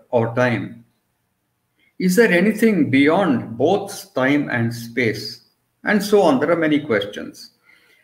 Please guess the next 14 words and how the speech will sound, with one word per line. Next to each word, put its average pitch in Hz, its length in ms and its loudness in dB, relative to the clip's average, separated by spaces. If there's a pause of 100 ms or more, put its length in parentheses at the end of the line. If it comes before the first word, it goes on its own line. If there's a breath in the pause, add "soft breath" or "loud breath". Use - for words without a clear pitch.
(120)
Such 233 320 0
inquiry 143 720 4
brings 139 340 0
forth 139 220 -2
some 127 240 -4
fundamental 131 540 -4
questions 117 640 -4
of 120 180 -2
what 165 180 -2
are 170 200 -4
time, 131 480 2 (220)
space, - 720 0
and 104 180 -4
matter. 101 380 -2